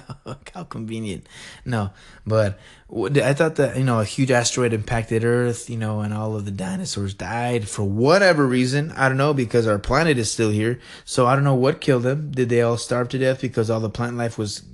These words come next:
obliterated? Or w-, did the asteroid leave a terrible smell and they couldn't handle it and they all slit their wrists? I don't know how they died. I know, but I'm sure it wasn't the Ice Age. I mean, I thought, it, I mean, is it the Ice Age? Maybe I'm completely retarded and I'm an idiot and I don't know what anything,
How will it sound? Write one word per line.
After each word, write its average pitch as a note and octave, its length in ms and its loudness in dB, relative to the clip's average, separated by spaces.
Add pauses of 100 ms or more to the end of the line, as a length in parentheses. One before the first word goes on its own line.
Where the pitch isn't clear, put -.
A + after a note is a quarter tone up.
obliterated? B2+ 720 0 (100)
Or A2+ 420 -4 (1800)
w-, A2 220 -6
did A#2 140 0
the A#2 140 4
asteroid A#2 360 0
leave A#2 160 0
a A#2 60 0
terrible A#2 400 0
smell C#3 340 -2
and A#2+ 100 -2
they A2 80 -2
couldn't A#2 380 -4
handle C3 300 -4
it C3 100 -4
and B2+ 100 -6
they B2 80 -2
all B2+ 140 -2
slit C#3 240 -4
their C3+ 120 -2
wrists? D3 420 -4
I B2+ 80 -6
don't C#3 100 -4
know D#3 120 0
how D3 160 2
they B2+ 100 2
died. A#2+ 360 -2 (460)
I A#2+ 120 -2
know, A#2 160 2
but A2+ 240 2 (180)
I'm A#2 140 0
sure E3+ 240 2
it D#3+ 40 6
wasn't B2+ 260 4
the G#2 100 -2
Ice D#3+ 260 0
Age. B2+ 260 -2 (140)
I - 120 -14
mean, A2+ 140 -2
I G#2+ 100 -6
thought, C3+ 180 0
it, B2 260 0
I - 20 -4
mean, A#2+ 220 -2
is C3+ 160 2
it G3+ 120 4
the G#3+ 120 4
Ice G#3 220 0
Age? F#3+ 160 -2
Maybe F#3+ 280 6
I'm G3 220 4
completely F3+ 540 2
retarded D#3+ 420 4
and D3 240 0
I'm D3 140 0
an D3 180 -4
idiot F3 380 2
and D#3+ 100 -2
I D3+ 60 4
don't E3 100 0
know F3+ 160 4
what E3 220 6
anything, E3 360 -2